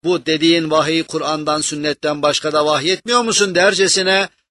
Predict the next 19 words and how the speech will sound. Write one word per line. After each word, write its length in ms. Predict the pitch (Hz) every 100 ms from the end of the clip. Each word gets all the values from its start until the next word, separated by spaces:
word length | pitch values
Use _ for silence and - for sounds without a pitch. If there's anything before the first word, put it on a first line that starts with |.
| _ _ _ _
kendisi 600 | - 135 127 131 131 143
kendi 400 | 143 135 117 127
kendine 600 | 135 127 123 120 127 120 -
din 380 | 160 190 156 120
belirlemeye 680 | 117 110 113 107 110 110 113
kalkan 460 | - 110 104 117
insanlar 520 | 107 107 113 107 107 104
da 100 | 107
zalim 440 | 113 104 107 101
değiller 440 | 101 98 98 123
mi? 160 | 127 104 _ _ _ _ _ _ _ _ _ _ _
Evet 380 | 131 143 160 - -
ben 160 | 127
Müslümanım 580 | 127 127 - 123 117 127
ama 340 | 190 185 104 - _ _
şu 220 | - -
konuda 420 | 208 135 120 131 151
şöyle 360 | 127 113 143
davranmama, 760 | 127 107 101 98 98 113 180